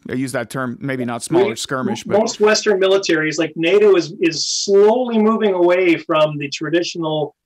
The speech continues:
Speaker 2: you know, we're gonna all line up in the battlefield, and we're gonna have our doctrinal movement through the, through the plains. Now, asymmetric warfare is the, the new terminology. Everything is about how do we do this better, quicker,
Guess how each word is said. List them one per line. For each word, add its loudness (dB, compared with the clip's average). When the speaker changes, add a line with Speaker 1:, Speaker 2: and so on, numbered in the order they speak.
Speaker 2:
you -8
know, 2
we're -4
gonna 2
all 6
line 4
up 0
in 0
the 2
battlefield, 2
and -2
we're -4
gonna 0
have 2
our 2
doctrinal 0
movement 0
through 4
the, 0
through 2
the 0
plains. -2
Now, -2
asymmetric 0
warfare 0
is 4
the, 0
the 0
new 2
terminology. -2
Everything 0
is -2
about 0
how 0
do 0
we 0
do 2
this 0
better, 0
quicker, 0